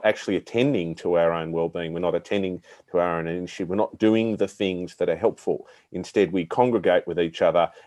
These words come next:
and whip ourselves into a lather of self-pity too often around this. You've got very deliberate shaping of culture going on, not just culture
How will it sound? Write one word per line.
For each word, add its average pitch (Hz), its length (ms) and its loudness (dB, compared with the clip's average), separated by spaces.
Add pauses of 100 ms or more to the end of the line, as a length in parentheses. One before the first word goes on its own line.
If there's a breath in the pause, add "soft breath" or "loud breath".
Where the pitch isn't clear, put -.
(100)
and 90 260 -2
whip 92 220 4
ourselves 92 500 4
into 90 260 -4
a 87 40 6
lather 87 560 4
of 80 80 -6
self-pity - 640 -2 (340)
too 120 240 6
often 98 480 2
around 90 380 -2
this. - 200 -8 (240)
You've 156 320 4
got 123 320 8
very 117 360 6
deliberate 113 440 2
shaping 101 420 0
of 90 120 -10
culture - 400 -4
going 87 340 -6
on, 85 160 -6
not 95 180 -4
just - 220 -6
culture 90 480 0